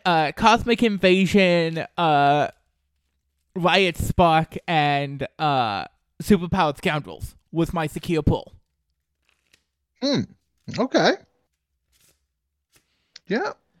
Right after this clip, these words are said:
Speaker 2: I ca-, I can see some play there.
Speaker 1: Uh, 'cause they just survive one v one fights so well.
Speaker 2: Aside from Darkstar, I find they're all very durable.
Speaker 1: And even Darkstar has her moments.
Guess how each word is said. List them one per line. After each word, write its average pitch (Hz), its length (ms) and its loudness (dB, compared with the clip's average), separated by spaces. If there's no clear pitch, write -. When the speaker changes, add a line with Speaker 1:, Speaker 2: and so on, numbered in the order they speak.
Speaker 2:
I 220 100 2
ca-, 269 160 -2
I 247 60 4
can 277 160 -4
see 202 120 0
some 113 160 -2
play 87 220 -4
there. 98 260 0
Speaker 1:
Uh, 170 360 -4
'cause 202 280 -6
they 247 240 -4
just - 400 -8
survive 180 1000 0
one 160 260 -4
v 180 180 -8
one 165 280 -6
fights 156 440 -12
so 165 400 -6
well. 135 340 -12
Speaker 2:
Aside 220 420 2
from 226 200 -2
Darkstar, 113 560 4
I 113 40 4
find 131 260 2
they're 120 140 6
all 110 240 4
very 95 300 2
durable. 82 480 -6
Speaker 1:
And 285 100 -2
even 453 280 -2
Darkstar 226 560 0
has 190 280 -4
her 175 160 0
moments. - 540 -12